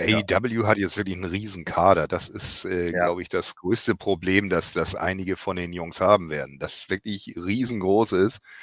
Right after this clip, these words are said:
Speaker 2: und man teilweise gar nicht mehr hinterherkommt. Ich meine, wir haben jetzt schon, wie, wie viele Shows sind das? Also Dynamite, Rampage, Dark und Elevation.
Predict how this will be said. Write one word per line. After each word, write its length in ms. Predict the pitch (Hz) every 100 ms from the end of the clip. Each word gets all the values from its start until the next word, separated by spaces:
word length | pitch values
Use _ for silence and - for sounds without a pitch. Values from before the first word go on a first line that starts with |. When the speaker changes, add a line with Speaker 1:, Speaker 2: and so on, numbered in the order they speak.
| - - - - - _
Speaker 2:
und 140 | 87
man 120 | 95
teilweise 400 | 87 98 101 92
gar 120 | 90 95
nicht 80 |
mehr 80 | 92
hinterherkommt. 640 | 92 85 82 104 - 71 73
Ich 100 | 87
meine, 180 | 92
wir 140 | 90 76
haben 160 | 117
jetzt 180 | 120 85
schon, 320 | - 78 78
wie, 120 | 92 -
wie 220 | 113 175
viele 120 | 190
Shows 300 | - - 190
sind 100 | 180
das? 200 | 180 -
Also 280 | - 135 131
Dynamite, 560 | 113 117 139 139 135 113
Rampage, 480 | 123 139 147 147 -
Dark 400 | 104 131 156 -
und 240 | 135 131 -
Elevation. 640 | 117 107 135 - 113